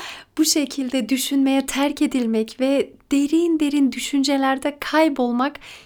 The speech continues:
hiç de güzel bir şey değil. Hiç de güzel bir duygu değil. Bunu hepimiz biliyoruz. Ve bu bireysel görüşmelerde, e, hepsinde böyle hemen hemen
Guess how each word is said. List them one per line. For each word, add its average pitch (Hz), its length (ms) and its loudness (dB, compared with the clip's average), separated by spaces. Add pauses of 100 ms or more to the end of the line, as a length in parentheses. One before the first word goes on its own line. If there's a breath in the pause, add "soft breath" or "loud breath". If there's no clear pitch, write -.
hiç - 320 -4
de 247 80 2
güzel 220 380 0
bir 214 60 -8
şey - 280 -6
değil. 247 220 -10
Hiç 262 240 -6
de 262 60 0
güzel 226 460 -4
bir 220 160 -8
duygu 208 400 -4
değil. - 280 -10
Bunu 247 160 0
hepimiz 214 580 -6
biliyoruz. - 540 -10 (880 loud breath)
Ve 311 340 6
bu 359 140 4
bireysel 269 500 2
görüşmelerde, 233 1120 -2
e, - 120 -6
hepsinde 311 600 4
böyle 294 240 2
hemen 381 260 4
hemen 349 340 2